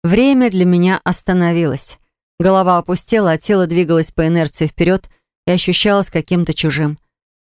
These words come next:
Я бы свалилась как подкошенная, если бы не Касьян и Натан, что подхватили меня под локти сразу с двух сторон и, не замедляя хода, потащили вперёд. Именно потащили,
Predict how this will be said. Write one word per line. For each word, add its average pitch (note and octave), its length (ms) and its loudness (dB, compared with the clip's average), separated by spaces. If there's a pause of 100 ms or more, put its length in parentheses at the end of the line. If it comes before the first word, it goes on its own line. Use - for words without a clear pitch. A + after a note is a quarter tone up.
(160)
Я A3 160 2
бы F#3+ 120 -2
свалилась G3+ 500 0
как - 200 -6
подкошенная, F#3 600 -2
если D#3 160 -2
бы D#3 120 -2
не E3 120 0
Касьян D#3+ 440 -2
и E3+ 140 -4
Натан, D#3+ 440 -2 (340)
что - 220 -4
подхватили F3 580 0
меня D#3 180 2
под D3+ 200 -4
локти D#3+ 440 -2 (440)
сразу F3 340 0
с E3 60 -4
двух E3 200 -2
сторон F3+ 340 0
и, - 120 -2
не F3 140 2
замедляя D#3+ 400 0
хода, E3+ 260 -2
потащили D3+ 420 -2
вперёд. - 420 -6 (460)
Именно F3+ 260 2
потащили, E3+ 680 -2